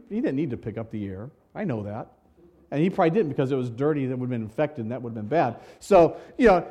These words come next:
but he just reaches over and he touched Malchus's head, and an ear grows there. Soldier number three has to be blown away. He's like, "Did you see that? There's an ear on the ground, ear on his head, it's all right."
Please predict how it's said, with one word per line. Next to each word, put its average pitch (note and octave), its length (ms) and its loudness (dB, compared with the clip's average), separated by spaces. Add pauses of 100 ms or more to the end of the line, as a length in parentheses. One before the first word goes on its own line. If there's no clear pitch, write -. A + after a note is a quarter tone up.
(100)
but B3+ 100 8
he C#4 120 10
just C#4 160 6
reaches D4 320 8
over D#4 220 12
and C#4 60 8
he D4+ 60 8
touched C#4 340 4
Malchus's B3 540 2
head, D4+ 400 6 (380)
and G#3+ 180 6
an B3+ 120 6
ear D4 260 6
grows A3 380 8
there. D3+ 380 6 (1200)
Soldier D#4+ 340 2
number A3 220 2
three F4 280 2
has F#4+ 220 4
to F#4+ 40 -8
be D4 60 4
blown C#4 280 6
away. G4 240 4
He's F#4 80 0
like, B3+ 140 -8 (720)
"Did - 60 -16
you D5 60 2
see D5+ 340 4
that? A#4 400 10 (1300)
There's D#4 160 2
an C#4 280 4
ear A#4+ 200 10
on F#4+ 60 2
the C#4+ 80 4
ground, A4 520 6
ear G4+ 120 12
on B4 100 6
his G#4 100 4
head, G#4+ 100 8
it's A#4+ 400 6
all A#4 80 4
right." B4 200 4